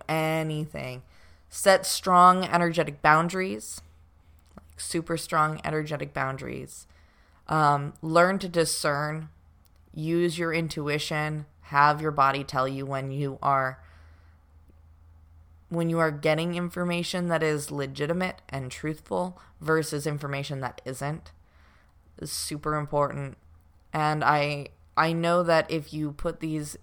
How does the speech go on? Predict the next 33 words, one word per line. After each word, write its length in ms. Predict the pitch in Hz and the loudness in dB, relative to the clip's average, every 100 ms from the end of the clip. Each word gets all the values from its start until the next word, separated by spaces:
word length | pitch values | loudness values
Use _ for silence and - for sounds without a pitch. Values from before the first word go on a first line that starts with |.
| - _ - | -20 _ -6
things 340 | 147 147 143 | -4 -4 -8
into 160 | 139 135 | -10 -6
practice, 840 | - 123 131 123 123 120 - - - - - _ | 0 0 -2 -6 -8 -8 -14 -18 -20 -20 -20 _
you 160 | 156 156 | -6 -2
won't 400 | 156 151 151 - - - - | 0 -2 -4 -12 -20 -20 -6
get 320 | 127 113 - - - 135 | -4 -4 -6 -20 -16 -6
baited 520 | 135 135 131 135 208 - | -4 -2 -2 -2 -2 2
<laughs> 800 | 247 - - - - - - - | 2 2 -6 -18 -16 -16 -18 -8
by, 640 | 170 175 165 160 165 165 - | 4 8 8 8 4 0 -2
by 180 | 165 160 | 0 0
people 440 | 165 170 165 156 | -2 -6 -4 -2
who 180 | 156 151 | -2 0
are 160 | 143 139 | 0 0
trying 220 | 143 143 | -4 -6
to 80 | 139 | -8
take 220 | 151 135 | -8 -8
advantage 420 | 131 127 127 127 | -8 -10 -10 -10
of, 320 | 123 120 - - | -10 -12 -18 -12
of 200 | 131 120 | -12 -12
the 80 | 127 | -14
community 800 | - 135 139 143 131 127 127 120 | -12 -10 -6 -6 -6 -10 -10 -12
and 260 | 131 127 | -14 -12
of 180 | 123 123 | -12 -12
people 280 | 135 127 127 | -12 -10 -10
who 160 | 135 127 | -8 -6
are 160 | 123 | -6
just 440 | 123 123 117 - - | -8 -6 -6 -8 -12
starting 420 | - 123 123 123 | -10 -10 -10 -14
to 420 | - 123 110 117 127 | -14 -12 -12 -14 -10
reawaken 640 | 135 131 120 120 123 123 | -6 -4 -6 -8 -12 -14
to 120 | 127 | -12
their 180 | 120 117 | -10 -10
abilities 840 | 120 160 160 151 147 143 139 139 | -6 -2 0 -2 -4 -6 -6 -10